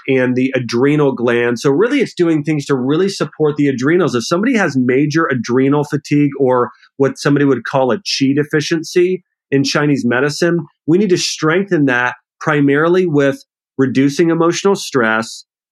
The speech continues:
with diet and adaptogenic herbs. The diet that it's most therapeutic for those organs is gonna be foods that are sort of very dark in color, like dark, deep blues. Blueberries are great. Raspberries are great.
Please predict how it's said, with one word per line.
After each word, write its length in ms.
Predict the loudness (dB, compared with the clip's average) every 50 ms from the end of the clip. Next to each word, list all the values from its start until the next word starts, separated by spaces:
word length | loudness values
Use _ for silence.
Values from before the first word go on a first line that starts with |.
| _ -2
with 300 | 0 0 0 0 -4 -2
diet 400 | -2 0 0 2 2 2 0 2
and 100 | 2 0
adaptogenic 720 | 0 2 0 0 0 0 0 -2 -6 -4 -2 0 0 0 -2 -4 -2
herbs. 280 | 0 0 0 0 -2 -4
The 100 | -6 -6
diet 400 | -2 -2 0 0 2 0 0 0
that 100 | -2 -4
it's 140 | -4 -2 0
most 360 | 2 2 2 0 -2 -2 -2
therapeutic 540 | 0 2 2 0 -2 -2 0 0 0 0 -2
for 100 | -2 -2
those 200 | -2 -2 -2 -4
organs 600 | -2 -2 0 0 0 0 0 0 0 -2 -4 -6 _ _ -18 -4 -4
is 100 | -2 0
gonna 100 | 2 2
be 120 | 2 2 0
foods 340 | 0 0 2 2 2 4
that 100 | 2 2
are 120 | 2 2 0
sort 200 | 0 0 2 2
of 80 | 2 -2 -4 -8 -12 -14 -8
very 360 | -2 0 2 2 2 0 0
dark 480 | -2 -4 -2 0 0 2 0 0 0 0
in 140 | -2 -2 -2
color, 320 | -2 -2 0 2 2 2
like 280 | 0 0 -2 -4 -4 -2
dark, 280 | 0 0 0 0 -2 _ -14 -16 -6
deep 300 | -4 -2 -2 -2 -2 -2
blues. 500 | -2 0 2 2 4 2 2 0 -2 -4 _
Blueberries 640 | -4 0 2 2 2 2 2 2 2 2 2 2 2
are 100 | 0 0
great. 320 | 0 0 0 2 2 0 0
Raspberries 640 | 0 0 0 0 -2 -2 0 0 2 2 2 2 0
are 100 | -2 -2
great. 480 | 0 0 2 2 2 2 2 0 -2